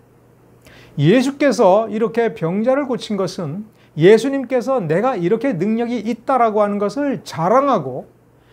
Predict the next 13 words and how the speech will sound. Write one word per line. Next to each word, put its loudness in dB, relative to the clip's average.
자기가 0
메시아라고 4
하는 0
것을 0
증명하기 0
위한 0
것이 -2
아니라 2
그 -4
나라를 2
완성하기 0
위한 -2
것입니다. -6